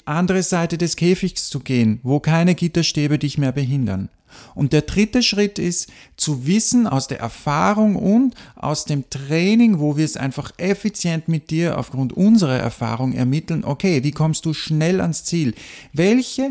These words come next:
von den möglichen Strategien sind die, die dich persönlich am schnellsten und in der Alltagssituation am direktesten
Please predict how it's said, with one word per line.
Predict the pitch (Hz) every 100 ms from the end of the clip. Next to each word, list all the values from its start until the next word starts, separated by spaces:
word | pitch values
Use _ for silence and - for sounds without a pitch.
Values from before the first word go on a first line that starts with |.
| 262
von | - 143
den | 131 135 143
möglichen | 170 220 247 226 135 113
Strategien | - 143 139 143 - 151 156 185 233 -
sind | - 131 123 -
die, | 170 214 220
die | 113 - _
dich | 220 247 -
persönlich | - 165 - 160 175 185 -
am | 117
schnellsten | - 135 147 202 - - 233 - -
und | 135 123
in | 120
der | 107 -
Alltagssituation | 156 208 220 - 170 160 147 - 135 131
am | 110 107
direktesten | - 208 226 147 135 - 151 - - 156